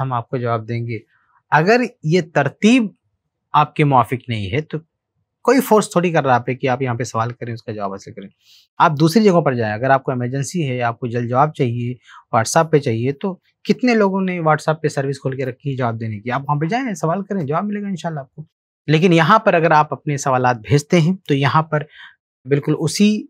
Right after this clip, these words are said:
तरह से जवाब दिया जाएगा जिस तरह पहले आपको आगाह किया जाता है, बताया जाता है। यहाँ पर पहले वाज़े किया जाता है कि आप WhatsApp पे सवालात भेजेंगे, वो सवालात हम रिसीव करेंगे और हम इसी प्रोग्राम में उनके जवाबात आपके सामने रखेंगे।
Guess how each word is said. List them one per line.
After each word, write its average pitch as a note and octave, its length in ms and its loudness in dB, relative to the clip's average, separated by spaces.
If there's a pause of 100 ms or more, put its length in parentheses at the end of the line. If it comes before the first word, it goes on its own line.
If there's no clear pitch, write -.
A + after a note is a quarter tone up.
(140)
तरह D#3 200 4
से D3+ 200 2
जवाब C3 420 2
दिया B2+ 280 0
जाएगा C3 320 -2
जिस C3+ 220 -8
तरह D3+ 140 -2 (120)
पहले E3 240 4
आपको D#3 320 4
आगाह C#3 400 2
किया B2+ 180 -6
जाता B2 180 -2
है, C#3 60 0
बताया A#2+ 320 2
जाता G2+ 260 -6
है। E2+ 100 -14 (480)
यहाँ D#3 140 4
पर D#3 120 -2
पहले D#3+ 260 4
वाज़े D#3+ 320 4
किया D3 140 2
जाता B2 180 0
है G3 60 2
कि G3 120 -2
आप D#3+ 260 4 (520)
WhatsApp C3+ 360 4
पे D3+ 160 -4
सवालात B2 340 2
भेजेंगे, F3 480 0 (420)
वो E3+ 120 4
सवालात E3+ 480 4
हम D3+ 260 -2 (320)
रिसीव C#3 260 -4
करेंगे F3+ 380 -2 (380)
और F#3+ 100 2
हम F3+ 380 -2
इसी A#3 280 2
प्रोग्राम C#3+ 460 2
में D#3 140 -2
उनके C#3 300 -6
जवाबात B2 440 -2
आपके A2 240 -6
सामने A#2 420 -10 (460)
रखेंगे। A2 680 -6